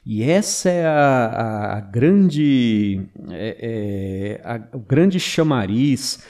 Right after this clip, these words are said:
da, dessa história, que provavelmente quando todos olharam e ouviram Jesus falando, falaram, "Uau, que patrão é esse? Que, que proprietário de terras é esse que fez uma coisa tão diferente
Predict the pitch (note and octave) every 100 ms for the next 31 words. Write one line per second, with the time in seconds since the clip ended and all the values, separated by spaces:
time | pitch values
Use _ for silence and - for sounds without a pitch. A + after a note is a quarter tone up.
0 | - - _ - G2+ A2+ A2+ A2 A2 G#2
1 | F#2+ A2 A#2+ - G#2+ - - C3 D3 A#2+
2 | A#2+ C#3+ C#3+ C#3+ C3 C3 D3+ D3 - C#3
3 | C3+ D3 D#3+ D3 C3 A2 G2+ B2 C#3 A#2+
4 | G#2+ - _ B2 B2 G#2+ D#2+ A#2 D#3 C3
5 | A#2 G#2 B2+ - - A2+ A2+ D3 D3+ C3+
6 | C3 C3+ B2+ C#3+ C#3 A2 B2+ D3 A2+ -
7 | - - - C3 - C3 E3 D#3+ A#2 C#3+
8 | D#3+ - - F#2+ - - - _ - B2
9 | D#3 D#3 C#3 - D3 - C#3+ - C#3+ B2
10 | - C3+ D3+ C#3+ A#2+ - - _ A2+ -
11 | - C3 C#3+ C#3+ C3+ B2 - - _ B2
12 | A#2+ C3+ D3+ - A#2 - - C3+ C3+ C#3+
13 | B2+ C#3 C#3+ C3 - - D3 F3 D#3+ C3+
14 | A#2 G2+ B2 - C3 A2 A2 D3+ D#3 -
15 | -